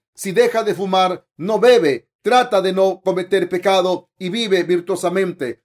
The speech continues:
Sin embargo, tales lugares que solo enseñan ética cristiana no son de la iglesia de Dios. La iglesia de Dios es donde se enseña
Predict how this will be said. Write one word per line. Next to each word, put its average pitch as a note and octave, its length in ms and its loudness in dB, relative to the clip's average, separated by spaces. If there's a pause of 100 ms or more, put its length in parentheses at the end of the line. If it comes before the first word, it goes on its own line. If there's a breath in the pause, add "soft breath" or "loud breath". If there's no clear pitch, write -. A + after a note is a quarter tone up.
Sin C4 260 -6
embargo, E3+ 580 -2 (180)
tales G3 280 2
lugares G3 560 2 (160)
que G3+ 140 -2
solo F#3+ 260 -2
enseñan F#3+ 460 -2
ética D#3 580 -4 (140)
cristiana F3+ 720 -2 (120)
no G3 160 -2
son G#3+ 480 -2 (120)
de F3 140 0
la F#3 80 2
iglesia F3+ 440 2
de D#3+ 100 -2
Dios. E3+ 400 -2 (100)
La D#3 140 0
iglesia F3+ 340 2
de F3 120 2
Dios F#3+ 400 -2 (140)
es G3 160 2
donde F#3+ 340 -2
se F#3 120 -4
enseña F3 600 -2